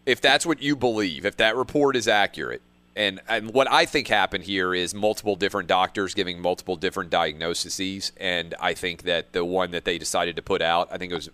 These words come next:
Mariota's agent leaking it, is the worst, most devastating one possible to cover for the fact that his guy wasn't gonna play. Um,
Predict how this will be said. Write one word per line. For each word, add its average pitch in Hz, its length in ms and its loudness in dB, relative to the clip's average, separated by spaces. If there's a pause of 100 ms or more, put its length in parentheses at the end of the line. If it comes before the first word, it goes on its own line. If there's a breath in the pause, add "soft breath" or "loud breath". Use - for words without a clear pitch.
Mariota's 87 460 0
agent 85 480 -8
leaking 90 300 -6
it, 95 160 -2 (320 soft breath)
is 101 220 0
the 98 140 2
worst, 92 480 0
most 90 320 -4
devastating 92 580 0
one 85 220 -4
possible 90 500 0
to 85 80 -4
cover 90 320 0
for 95 140 -6
the 87 60 -4
fact 90 280 0
that 85 100 -4
his 87 140 -6
guy 85 220 2
wasn't 85 280 -2
gonna 82 140 -6
play. 92 400 -2 (480 soft breath)
Um, 90 400 2